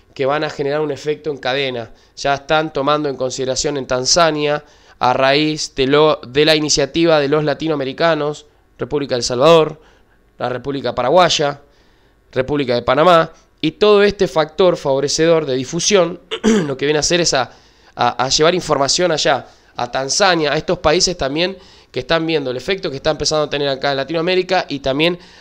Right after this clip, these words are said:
a empezar a, eh, respaldar estos proyectos.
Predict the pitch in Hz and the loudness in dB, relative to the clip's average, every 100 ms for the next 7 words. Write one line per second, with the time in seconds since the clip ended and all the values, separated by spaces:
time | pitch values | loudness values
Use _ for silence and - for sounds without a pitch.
0 | - 123 120 135 151 143 151 156 _ _ | -4 -4 -2 -2 0 2 2 -2 _ _
1 | _ _ _ 120 123 117 113 107 101 - | _ _ _ -2 0 0 -2 -4 -8 -18
2 | _ - 135 123 143 139 160 160 160 - | _ -8 -8 -2 0 2 2 2 -2 -4
3 | 131 135 113 104 | -4 -4 -6 -8